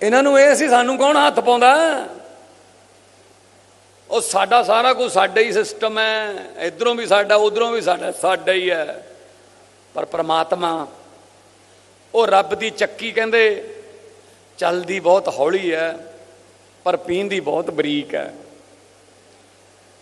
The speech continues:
ਸੋ ਵੀਰੋ, ਮੈਨੂੰ ਲੱਗਦਾ ਵੀ ਆਹ ਜਿਹੜਾ ਆਪਾਂ ਪ੍ਰੋਗਰਾਮ ਕਰ ਰਹੇ ਹਾਂ, ਜੇ ਕਿਤੇ ਇਹਨਾਂ ਦੀ ਨੀਅਤ ਸੱਚੀ ਹੁੰਦੀ,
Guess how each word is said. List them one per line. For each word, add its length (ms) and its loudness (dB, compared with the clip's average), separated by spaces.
ਸੋ 160 0
ਵੀਰੋ, 560 2
ਮੈਨੂੰ 400 -2
ਲੱਗਦਾ 300 2
ਵੀ 100 -4
ਆਹ 220 2
ਜਿਹੜਾ 200 2
ਆਪਾਂ 180 0
ਪ੍ਰੋਗਰਾਮ 440 -4
ਕਰ 200 -2
ਰਹੇ 140 -8
ਹਾਂ, 120 -12
ਜੇ 160 6
ਕਿਤੇ 280 0
ਇਹਨਾਂ 200 -2
ਦੀ 100 -4
ਨੀਅਤ 420 -2
ਸੱਚੀ 560 -6
ਹੁੰਦੀ, 680 -2